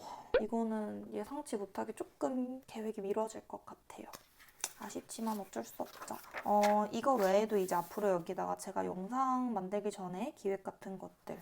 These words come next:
뭐 생각나는 아이디어 같은 거 있으면 아이디어 노트로 계속 쭉쭉 활용할 생각이고요. 이게 자세히 보시면 아주 짜잘한 모눈이 있어요. 파란색으로 돼 있는 모눈이 있어서 전체적으로 보면은 약간 하늘색 속지 같은 느낌이 들죠.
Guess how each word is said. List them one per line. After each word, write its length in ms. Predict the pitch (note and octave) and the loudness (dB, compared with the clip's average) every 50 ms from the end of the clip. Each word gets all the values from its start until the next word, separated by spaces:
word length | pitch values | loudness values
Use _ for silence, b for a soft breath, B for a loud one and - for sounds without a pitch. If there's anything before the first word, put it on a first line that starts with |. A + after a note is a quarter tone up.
| - - | -8 -4
뭐 200 | F#3+ F#3 F3+ F#3 | -2 -2 -2 -2
생각나는 480 | - C4 C#4+ D4 C#4+ C#4 B3+ A#3+ G#3+ | -2 -2 -2 0 2 2 4 4 6
아이디어 360 | F#3 F3+ F#3+ G3+ G#3 G#3+ G#3 | 4 4 2 2 2 2 4
같은 340 | G3+ G3+ G3 - - G3+ G3+ | 4 2 0 -2 -6 -6 -2
거 120 | F#3+ F#3+ F3+ | -2 -2 -2
있으면 560 | F3 - - - F#3 F#3+ A#3 C4+ D4 D4 B3+ | -2 -4 -6 -6 -2 0 2 2 2 2 2
아이디어 380 | G3 F#3+ G3 G3 F#3+ G3+ G3 | 0 0 0 0 0 0 0
노트로 760 | G3 G3 F#3+ - - - - G3+ G3 G3 A3+ C#4 D#4 D#4 D4 D4+ | 0 -2 -6 -8 -8 -4 -4 -2 0 2 4 6 6 6 4 0
계속 280 | - G3+ - - - | -6 -12 -12 -10 -8
쭉쭉 320 | - C#4 - - - G#3+ - | -8 -8 -8 -4 -6 -4 -2
활용할 360 | - C4+ C#4 D4 C#4+ C4+ C4 | 0 2 2 4 4 2 2
생각이고요. 640 | C4+ C4 B3 A#3 A3+ A3 - - - - B3 B3+ A3 B B B B B B B | 0 0 2 2 2 2 0 -4 0 4 6 6 4 B B B B B B B
이게 120 | - - | 0 0
자세히 480 | A#3+ - - G3 - - D#4+ E4 E4+ D#4 | 0 2 0 0 2 6 8 8 8 8
보시면 540 | - A#3+ A#3 - B3+ C4+ D4+ D4+ C4 - - - - | 6 2 0 0 -2 -4 -2 0 -2 -2 -4 -8 -14
아주 500 | - - - F#4 G4+ G#4+ A4 G#4+ G4 E4 | -8 -4 -4 -2 2 2 2 4 4 2
짜잘한 720 | - - C#4 C#4 - D4+ - G3+ A3 G#3+ A3 C4 D4+ D4 A3+ | 2 2 0 4 6 6 6 6 6 4 4 0 -2 -4 0
모눈이 680 | G3+ G3+ G#3+ A3 A3 A3+ A#3+ B3+ C4 C4 B3+ A#3 G#3 F#3 | 4 4 6 6 6 4 4 2 2 4 2 2 2 0
있어요. 380 | F3 F3+ - - - F3+ F3 - - _ - | -2 -6 -12 -12 -12 -12 -12 -12 -16 _ -10
파란색으로 640 | - - C#4+ D4 D#4 D#4 D4 C#4+ C#4 B3+ A#3 A3+ G#3+ | -8 -6 -4 -4 -4 -4 -2 -2 -2 0 0 -2 -2
돼 120 | - F#3+ | -2 -4
있는 260 | F3+ F3 F3 F3+ F#3 F3+ | -8 -8 -8 -10 -10 -6
모눈이 320 | F#3+ F#3 F#3+ G3+ G#3 G#3 G3+ | -4 -2 -2 0 0 -2 -2
있어서 500 | F3 - - - G3 G#3+ C4+ D4 C#4+ - B B B B B B B B B B - | -6 -8 -10 -10 -4 0 2 2 0 0 B B B B B B B B B B -2
전체적으로 540 | - G#3 G#3 - B3+ A#3+ A3+ G#3+ G#3+ G#3 G3+ | -2 0 2 2 4 6 6 8 8 6 4
보면은 520 | G3+ F#3 F#3 F3+ F3+ F3+ A#3 D4 D#4+ C#4+ | 2 0 -2 0 -2 -2 0 0 0 -2
약간 240 | G#3 - - E3+ F3 | -4 -4 -4 -4 -4
하늘색 560 | - - C#4 D4+ E4+ F4+ F#4 F4 - B3+ - | -2 -2 0 2 6 6 6 6 4 -2 -2
속지 360 | - B3+ - - - - C4 | -2 -6 -6 -4 0 0 4
같은 540 | B3 G#3+ - - - - F3+ F3+ F#3 F#3 F#3+ | 4 4 2 2 -2 -2 -2 0 0 0 0
느낌이 400 | F3+ E3+ - - F3+ F3 F3 E3+ | -2 -4 -4 -4 -4 -4 -4 -4
들죠. 400 | - F3+ E3 D#3 - - E3 - | -6 -8 -8 -8 -6 -6 -8 -8